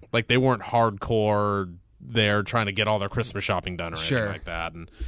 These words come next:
Speaker 1: and nobody in my family, to my knowledge, has bought a,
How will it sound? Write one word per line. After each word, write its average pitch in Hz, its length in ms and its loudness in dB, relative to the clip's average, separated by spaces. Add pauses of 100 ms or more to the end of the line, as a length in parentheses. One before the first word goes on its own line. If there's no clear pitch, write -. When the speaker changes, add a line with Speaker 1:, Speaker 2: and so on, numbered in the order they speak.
(280)
Speaker 1:
and 101 520 0
nobody 143 360 8
in 123 80 4
my 110 160 2
family, 101 400 0
to 104 120 -8
my 95 140 -2
knowledge, 90 520 0
has 87 140 -4
bought 87 300 0
a, 82 480 -4